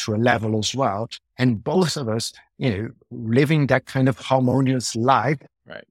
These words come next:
Speaker 1: So what if Atlantis was not our past, but is our potential human future?
Speaker 2: Hmm.
Speaker 1: So in genetics, okay, so when a sperm cell and egg cell comes together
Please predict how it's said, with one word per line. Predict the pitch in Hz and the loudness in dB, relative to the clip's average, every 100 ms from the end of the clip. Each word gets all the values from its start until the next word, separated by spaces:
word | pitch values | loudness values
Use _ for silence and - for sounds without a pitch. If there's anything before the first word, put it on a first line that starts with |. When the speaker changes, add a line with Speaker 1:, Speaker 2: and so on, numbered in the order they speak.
| _ | _
Speaker 1:
So | - - 185 | -6 0 0
what | - 208 - | 2 0 0
if | 226 - | -8 -4
Atlantis | - _ 147 151 160 143 117 - | -8 _ 2 4 2 -2 -4 -6
was | 117 117 - | -4 -4 -2
not | 120 110 - | -6 -6 -8
our | 95 92 - | -10 -10 -8
past, | - 226 - - - - _ _ _ _ | -2 -2 -2 -10 -12 -12 _ _ _ _
but | 127 131 | -6 -4
is | - 156 139 | -2 0 2
our | 131 | 2
potential | 120 - - - 139 147 - 143 139 131 _ _ _ _ | 2 -4 -8 -2 0 0 0 0 0 -2 _ _ _ _
human | 143 127 123 113 | -2 2 2 0
future? | - 143 139 101 - _ _ _ _ _ _ _ _ _ _ _ _ _ _ _ | -4 -6 -4 -10 -12 _ _ _ _ _ _ _ _ _ _ _ _ _ _ _
Speaker 2:
Hmm. | 95 92 87 85 80 _ _ _ _ | -18 -16 -16 -18 _ _ _ _ _
Speaker 1:
So | 170 131 - - | -2 -2 -6 4
in | 190 | 6
genetics, | 180 175 151 - 131 - - - - _ _ | 6 4 2 0 -10 -8 -8 -8 -10 _ _
okay, | 190 | -6
so | 180 120 104 | -2 -4 -4
when | - 131 127 - | -2 0 0 -2
a | 120 | -8
sperm | - - 170 165 | -4 0 2 2
cell | 165 143 | 2 2
and | 135 - | 2 0
egg | 139 | -2
cell | - 139 | 2 -2
comes | - 131 117 | 2 0 0
together | - 107 131 143 147 147 | -2 2 2 4 2 0